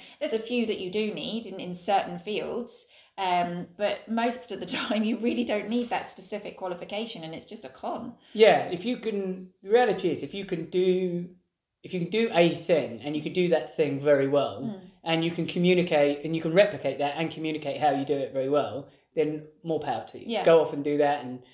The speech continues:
Speaker 2: sell your time and, and your skills to be able to get more of that kind of work. I think the distinction between, so we've covered a lot of little things in a very short space of time. So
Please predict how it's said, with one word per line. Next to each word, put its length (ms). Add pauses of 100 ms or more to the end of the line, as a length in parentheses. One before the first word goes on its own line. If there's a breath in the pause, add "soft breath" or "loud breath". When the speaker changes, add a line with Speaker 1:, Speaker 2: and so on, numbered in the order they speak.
(320 soft breath)
Speaker 2:
sell 280
your 120
time 400
and, 300
and 380
your 140
skills 380
to 80
be 80
able 80
to 60
get 200
more 100
of 60
that 160
kind 120
of 60
work. 240 (340 loud breath)
I 80
think 180
the 80
distinction 540
between, 480
so 320
we've 200
covered 300
a 20
lot 220
of 80
little 180
things 440
in 160
a 40
very 300 (120)
short 240
space 240
of 60
time. 220
So 240